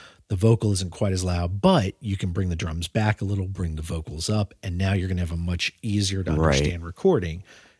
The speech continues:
Speaker 1: It's still live and it's still you, but it's just gonna sound a little better
Speaker 2: Yeah.
Speaker 1: to,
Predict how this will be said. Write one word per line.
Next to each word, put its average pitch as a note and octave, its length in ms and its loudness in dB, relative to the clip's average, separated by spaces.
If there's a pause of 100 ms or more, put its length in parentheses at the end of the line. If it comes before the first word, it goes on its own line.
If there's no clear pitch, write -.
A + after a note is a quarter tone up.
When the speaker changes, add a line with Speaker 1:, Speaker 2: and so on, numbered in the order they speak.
Speaker 1:
It's - 120 -8
still E3+ 280 2
live G2+ 440 0
and F2 100 -6
it's - 120 -4
still F#2 280 0
you, G2+ 460 0 (420)
but G2 140 2
it's F#2 160 -4
just - 180 -4
gonna F#2 140 -2
sound G#2 380 0
a F2 40 -2
little F2 180 -2
better F2 460 -6 (400)
Speaker 2:
Yeah. D#2 100 6
Speaker 1:
to, F2 380 -2